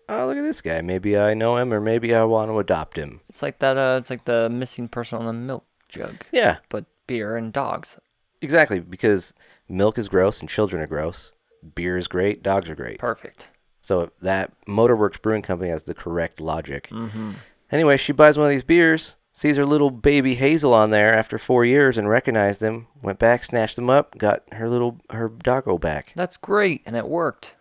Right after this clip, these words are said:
Speaker 1: Totally worked. So if there are any breweries in your area that are into that shit, fucking look into it.
Speaker 2: Yeah. If you're missing a dog, go buy some beer. Maybe.
Speaker 1: Yeah, or if you just, you're like, maybe in the market for a new puppy.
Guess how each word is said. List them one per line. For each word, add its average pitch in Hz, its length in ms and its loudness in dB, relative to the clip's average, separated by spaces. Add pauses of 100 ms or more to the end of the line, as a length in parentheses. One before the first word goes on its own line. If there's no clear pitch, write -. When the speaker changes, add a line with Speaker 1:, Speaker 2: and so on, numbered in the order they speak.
(160)
Speaker 1:
Totally 120 340 2
worked. 107 440 2 (500)
So 120 220 2
if 113 100 0
there 113 260 4
are 101 100 2
any 117 140 0
breweries 101 540 0
in 92 100 -4
your 92 140 0
area 82 340 -2
that 82 120 -4
are 82 80 -4
into 90 140 -6
that 73 200 -4
shit, - 360 -6 (800)
fucking 78 640 -10 (280)
look 92 280 -6
into 92 280 -6
it. 69 260 -12
Speaker 2:
Yeah. 107 320 -4 (320)
If - 100 -16
you're 110 100 -6
missing 117 260 -6
a 127 40 -8
dog, 143 360 -4
go 113 220 -6 (140)
buy 107 140 -2
some 127 200 -10
beer. 131 360 -6 (500)
Maybe. - 400 -12
Speaker 1:
Yeah, 147 220 6
or 127 40 8
if 147 120 0
you 127 100 -6
just, 113 180 -6 (480)
you're 95 100 -6
like, 95 140 -4 (160)
maybe 98 240 -4
in 92 80 -2
the 90 60 -6
market 85 340 -6
for 87 160 -4
a 85 80 -4
new 90 260 -6 (400)
puppy. 120 420 -4